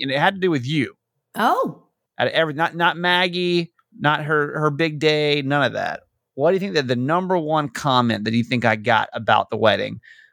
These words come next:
Speaker 1: was on Instagram?
Speaker 2: I can't even imagine.
Speaker 1: It was about your dress.
Speaker 2: Oh.
Speaker 1: I got more comments about, about your outfit for the wedding than
Speaker 2: <laughs>
Speaker 1: anything else.
Speaker 2: You
Speaker 1: I
Speaker 2: are
Speaker 1: promise you.
Speaker 2: kidding.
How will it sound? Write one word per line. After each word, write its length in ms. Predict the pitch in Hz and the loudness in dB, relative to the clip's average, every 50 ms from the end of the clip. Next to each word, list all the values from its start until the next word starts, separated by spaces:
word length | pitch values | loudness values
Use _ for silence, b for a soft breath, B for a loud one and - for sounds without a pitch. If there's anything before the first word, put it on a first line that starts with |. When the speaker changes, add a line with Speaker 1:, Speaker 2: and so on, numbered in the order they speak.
| b _ _ | b _ _
Speaker 1:
was 460 | - 104 107 107 117 120 117 117 110 | -14 -8 0 4 4 4 4 4 2
on 140 | 110 104 107 | 0 0 0
Instagram? 640 | 107 104 - - - 107 104 104 101 - - 113 - _ _ - | 0 0 0 -4 -4 -4 -2 -2 -2 -4 -6 -10 -14 _ _ 0
Speaker 2:
I 140 | 202 185 185 | 2 2 2
can't 300 | 180 - - 180 165 165 | 2 -2 -2 0 2 2
even 280 | 170 170 160 165 160 156 | 2 2 2 0 -2 -2
imagine. 760 | 160 160 151 147 147 147 - - - - 143 - 170 165 - _ _ _ _ - B B B B B _ | -2 -2 -2 -4 -6 -8 -6 -6 -6 -6 -4 -6 -8 -10 -14 _ _ _ _ -16 B B B B B _
Speaker 1:
It 60 | 135 | 0
was 100 | 156 165 | 2 2
about 220 | 160 156 156 - 175 | 2 2 0 0 2
your 120 | 180 175 | 2 2
dress. 680 | 135 120 127 131 151 160 165 110 98 - - - - - _ _ _ _ _ _ _ _ _ _ _ _ _ _ _ _ - | 2 0 2 2 4 4 2 0 -2 -4 -6 -8 -10 -12 _ _ _ _ _ _ _ _ _ _ _ _ _ _ _ _ 0
Speaker 2:
Oh. 480 | 220 269 392 508 605 571 330 240 208 175 | 0 0 0 0 0 2 2 2 0 0
Speaker 1:
I 100 | 160 190 | 0 0
got 220 | 214 240 202 160 151 | 2 0 0 0 -2
more 320 | 147 151 170 208 262 277 | -2 0 0 2 0 0
comments 720 | - - - - 202 196 180 170 143 120 101 98 104 - | -2 -6 -6 -4 0 2 2 2 2 0 -2 -2 -4 -6
about, 240 | 139 135 147 151 147 - 135 - | 2 4 4 4 4 0 -8 -10
about 260 | 147 139 156 165 156 156 | 0 2 2 2 2 0
your 160 | 165 208 - | -2 -2 0
outfit 420 | 165 165 - - - - 214 202 165 | 2 4 4 4 4 4 0 0 0
for 120 | - 180 | 0 -2
the 80 | 160 151 | 0 2
wedding 300 | 147 160 180 196 185 156 | 2 2 2 2 2 0
than 100 | 147 - - | 0 0 2
Speaker 2:
<laughs> 60 | - | 2
Speaker 1:
anything 500 | 269 185 196 196 - - 190 160 143 131 | 4 4 4 0 0 0 -2 0 2 2
else. 440 | 120 104 - - - - - - - - | 2 2 2 -2 -4 -10 -12 -12 -10 -8
Speaker 2:
You 280 | 285 302 349 523 587 605 | -4 -2 0 0 0 2
Speaker 1:
I 180 | - 277 262 254 | 2 4 4 4
Speaker 2:
are 20 | - | 2
Speaker 1:
promise 400 | - - - 156 - - 330 - | 2 0 0 0 0 0 2 2
you. 80 | 110 104 | 2 2
Speaker 2:
kidding. 560 | - - 277 254 233 220 208 196 196 202 202 | 2 2 2 2 2 0 0 -2 -4 -6 -4